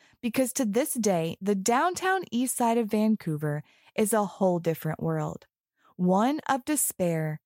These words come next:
and desperation. A world where sidewalks are littered with used needles, people sleeping in a drug-induced state lying on the ground. The smell of death lingers in the air. The low track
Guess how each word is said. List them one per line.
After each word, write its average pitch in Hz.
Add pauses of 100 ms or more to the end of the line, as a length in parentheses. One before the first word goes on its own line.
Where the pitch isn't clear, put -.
(180)
and 185
desperation. 160 (500)
A 214
world 226
where 220
sidewalks 180
are 226
littered 302
with 330
used 254
needles, 160 (380)
people 294
sleeping 285
in 226
a 214
drug-induced 269
state 175
lying 175
on 233
the 226
ground. 147 (420)
The 220
smell 240
of 285
death 170 (220)
lingers 180
in 160
the 156
air. 151 (480)
The 196
low 175
track 233